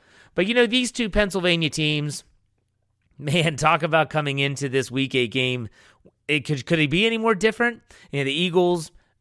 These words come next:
they're coming off their bye, like I mentioned. They've, they're the only undefeated team left in the N F L. They're playing at a ridiculous high level. They have a plus twelve turnover differential. Uh, it's insane how good these guys are playing. Uh, and then you look at the Steelers.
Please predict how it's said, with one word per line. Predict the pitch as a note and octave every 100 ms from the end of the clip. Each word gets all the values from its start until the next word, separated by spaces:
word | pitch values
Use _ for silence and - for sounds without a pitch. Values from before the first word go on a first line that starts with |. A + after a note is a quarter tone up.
| _
they're | - E3
coming | E3+ F3+
off | E3+
their | D#3
bye, | C#3+ D3+ D3+
like | C#3+
I | C#3+
mentioned. | C#3 C3+ C#3+ C#3
They've, | C3 C3 A#2 -
they're | A#2+
the | A#2+ B2+
only | E3+ F3
undefeated | F3 D#3+ D#3+ D#3 C#3
team | D3 C3+
left | C3+ C3+
in | C3
the | A#2+
N | G2+
F | F2+
L. | C#3+ C#3+ D3 - - - _
They're | B2+
playing | A#2 D#3 D3
at | C#3
a |
ridiculous | A#2+ A#2+ C3 E3+ F#3 D#3+
high | D#3+ C#3
level. | B2+ D3 D3 D3 -
They | -
have | A#2+
a | G#2
plus | - F#3 E3+
twelve | F3+ E3
turnover | C#3 D#3+ D#3 D3 C#3+
differential. | C#3 C#3 C#3+ C#3 D#3 D3 - - - -
Uh, |
it's | C#3+ F3+ A3+ F#3+
insane | G3+ F3+ - A#3+ A#3+ F3 G2+ -
how | D3+ D3+
good | C3 E3+ D3+
these | D#3 B2+
guys | C3 A#2+
are | G#2+
playing. | B2 G#2 D2 - _ _ _ _
Uh, | C3
and | C#3+ D3+ D#3
then | F3+
you | G#3+ G#3+
look | G#3
at | G#3+
the | G3
Steelers. | F3+ - C4 G#3 G2 -